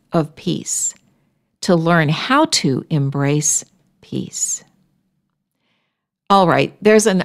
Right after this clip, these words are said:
aha moment when we talk about the four names of God: Wonderful Counselor, Mighty God, Everlasting Father, and Prince of Peace.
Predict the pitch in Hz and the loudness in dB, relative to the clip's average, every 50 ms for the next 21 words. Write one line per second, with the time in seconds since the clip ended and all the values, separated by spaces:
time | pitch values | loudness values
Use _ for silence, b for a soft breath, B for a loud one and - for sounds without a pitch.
0 | - _ 190 190 175 160 165 180 180 214 220 - - 156 - - 185 156 147 143 | 0 _ 4 6 6 6 6 6 6 6 6 4 2 -2 -4 -4 0 0 2 0
1 | 135 107 95 92 - - - - - _ _ _ _ _ _ _ _ _ _ _ | 0 -2 -6 -8 -10 -12 -16 -18 -20 _ _ _ _ _ _ _ _ _ _ _
2 | _ - 196 190 185 170 160 165 - 262 254 240 196 165 143 135 - 151 147 - | _ 2 2 4 4 4 2 2 2 0 0 2 0 0 0 -2 -2 -6 -10 -8
3 | 170 151 143 143 143 135 131 135 - 139 135 - 170 151 135 113 - - b b | -6 -6 -4 -2 -2 -4 -4 -4 -4 -6 -4 -2 0 0 0 0 -2 -6 b b
4 | b b b - 185 190 180 165 143 - 139 139 - - 233 247 254 240 - 240 | b b b 2 2 4 4 2 2 0 -2 -2 0 0 0 0 0 0 -2 -2
5 | 220 214 202 190 190 190 190 b b b b b b - 285 302 320 311 277 220 | 0 0 0 0 0 0 -2 b b b b b b -2 0 2 4 4 4 4
6 | 175 143 135 156 147 139 139 143 147 139 - 175 - _ _ _ _ _ _ - | 2 2 0 0 0 0 0 0 -2 -4 -8 -12 -16 _ _ _ _ _ _ 0
7 | 233 262 269 254 262 262 254 240 240 247 247 240 - - 247 233 226 - - 220 | 0 2 2 2 2 0 2 2 0 0 0 -2 -2 -2 -2 -2 -2 -2 0 0
8 | 208 196 196 180 165 151 - - 147 143 - - 180 165 165 - 175 165 - - | 2 2 2 0 -2 -4 -4 -6 -8 -8 -4 -2 -2 -2 -2 -2 -6 -8 -4 -4
9 | 190 151 - - - - - - - | -2 -2 -2 -4 -6 -6 -6 -6 -6